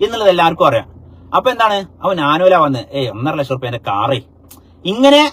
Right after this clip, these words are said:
ആ ഒരു പുച്ഛത്തോടെ കാണുന്ന രീതിയിൽ ആൾക്കാർക്ക് നാനോ വേണ്ട. ഈ നാനോയിൽ സഞ്ചരിച്ചാലും ഈ Alto-യിൽ സഞ്ചരിച്ചാലും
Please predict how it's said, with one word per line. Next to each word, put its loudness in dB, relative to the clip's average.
ആ 4
ഒരു 0
പുച്ഛത്തോടെ 0
കാണുന്ന 2
രീതിയിൽ -2
ആൾക്കാർക്ക് -4
നാനോ 0
വേണ്ട. -8
ഈ -4
നാനോയിൽ 0
സഞ്ചരിച്ചാലും -4
ഈ -2
Alto-യിൽ 0
സഞ്ചരിച്ചാലും -4